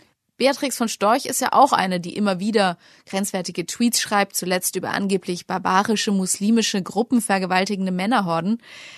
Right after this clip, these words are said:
Ihr Account wurde daraufhin für zwölf Stunden gesperrt. Hintergrund ist unter anderem, dass Twitter die Regeln im Dezember verschärft hat und es gibt ein neues Gesetz, das Netzwerkdurchsetzungsgesetz.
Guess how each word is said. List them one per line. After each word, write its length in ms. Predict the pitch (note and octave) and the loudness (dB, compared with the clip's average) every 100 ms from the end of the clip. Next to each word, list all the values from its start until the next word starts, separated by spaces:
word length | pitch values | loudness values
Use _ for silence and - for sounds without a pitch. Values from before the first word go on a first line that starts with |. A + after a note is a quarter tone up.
| - - _ | -20 -20 _
Ihr 160 | - G3 | 2 2
Account 400 | - G#3 C4 C4 | 2 2 2 2
wurde 160 | A3+ | 0
daraufhin 520 | G3 G3 A#3+ D4 D4 C#4 | 2 4 4 0 -2 -2
für 400 | A#3+ A3+ A3+ - | 0 0 0 -2
zwölf 280 | - G3 - | -2 -2 -2
Stunden 260 | - A3+ | -4 -4
gesperrt. 600 | G#3+ - - D#3+ C#3+ - - F#3+ | -4 -8 -6 -4 -4 -8 -12 -4
Hintergrund 500 | G#3 C4 C4 C4+ A#3+ | 0 2 2 0 0
ist 320 | A3+ - - _ | 0 -2 -4 _
unter 240 | G3+ G3+ - | -4 -2 0
anderem, 360 | G#3+ C4 C4 | 2 2 2
dass 220 | G#3 G3+ | 0 -4
Twitter 340 | - A3+ A#3 G#3 | -2 0 0 0
die 140 | F3 | -2
Regeln 400 | E3+ F3+ G#3+ B3+ | -4 0 2 2
im 100 | A#3+ | 2
Dezember 440 | A#3+ - B3 C4 B3+ | -2 -2 0 0 0
verschärft 500 | C4 - C4 C4 C#4 | -4 -2 -2 -2 -6
hat 100 | C4+ - - - | -8 -14 -20 -8
und 440 | - D4+ E4 C#4+ _ - | 2 2 2 -6 _ -12
es 140 | - | -8
gibt 160 | A#3+ - | -6 -2
ein 120 | G#3+ | 2
neues 280 | A3 A#3 - | 4 2 0
Gesetz, 380 | F#3 G#3+ A3+ | 2 2 2
das 240 | - F#3+ - | -2 -2 0
Netzwerkdurchsetzungsgesetz. 1700 | G3+ A#3+ - A3 G#3 - C4 - G3 - D#3+ D#3+ - D#3 D3 E3+ | 0 0 -4 -2 -2 0 -2 0 -4 -4 -6 -8 -8 -6 -6 -6